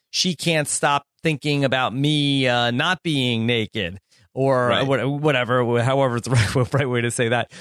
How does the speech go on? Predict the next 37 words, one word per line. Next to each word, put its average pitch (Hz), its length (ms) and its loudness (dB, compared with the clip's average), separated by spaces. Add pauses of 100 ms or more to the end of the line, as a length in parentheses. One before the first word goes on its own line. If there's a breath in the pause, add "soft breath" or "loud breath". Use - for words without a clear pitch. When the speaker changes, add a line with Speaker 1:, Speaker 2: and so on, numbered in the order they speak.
(120 loud breath)
Speaker 1:
Whereas 160 680 2
that, 139 300 2
uh, 135 360 4
you 160 180 0
don't 247 160 2
think 247 180 0
that 165 180 2
Jerry, 180 640 2
the 147 220 2
germaphobe, 175 920 2
wh-, 135 380 -2
you 139 80 0
know, 127 140 2 (320)
that, 143 140 0 (180)
that 143 240 0
there's 139 300 0
nothing 185 720 2
unsanitary 170 880 2
about 147 240 2
this, 151 260 0
uh, 135 360 2
person, 151 480 0
this 135 200 2
human 151 220 0
being 147 240 0
walking 139 300 0
around 135 200 0
his 131 140 0
apartment, 127 640 -2
sitting 143 220 -2
on 131 140 2
his 127 220 -2
couch 143 420 -2
and 139 180 0
furniture, 139 540 2
completely 139 600 -2
naked, 143 540 0